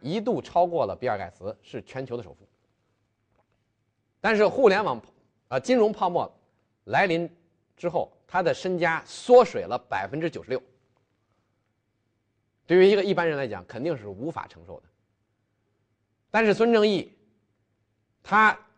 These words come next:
非常坚持他对于移动互联网大势的判断，所以他在两千零九年开始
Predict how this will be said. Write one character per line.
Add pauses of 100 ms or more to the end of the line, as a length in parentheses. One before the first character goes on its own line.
(120)
非
常
坚
持
他
对
于
移
动
互
联
网
大
势
的
判
断， (1000)
所
以
他
在
两
千
零
九
年
开
始